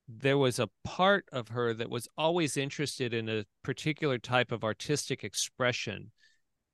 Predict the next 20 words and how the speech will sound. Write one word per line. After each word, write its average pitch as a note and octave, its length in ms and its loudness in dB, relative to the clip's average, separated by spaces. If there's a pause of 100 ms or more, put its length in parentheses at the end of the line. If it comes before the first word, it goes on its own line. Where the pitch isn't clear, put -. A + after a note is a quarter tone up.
but C#3 140 4 (480)
that D3+ 340 4
was C#3 160 2
immediately C#3+ 460 0
followed C3 420 4
up B2 240 4
with, A#2 260 2
"But B2 120 2
I'm C3+ 140 4
not A2+ 180 2
an G#2+ 80 0
artist." - 560 -2 (320)
So D#3 140 4
there D#3+ 100 6
was C#3+ 180 4
a C3+ 60 0
limiting C#3 560 2
belief G2 420 -4
there. E2+ 300 -6 (320)
And C3 440 2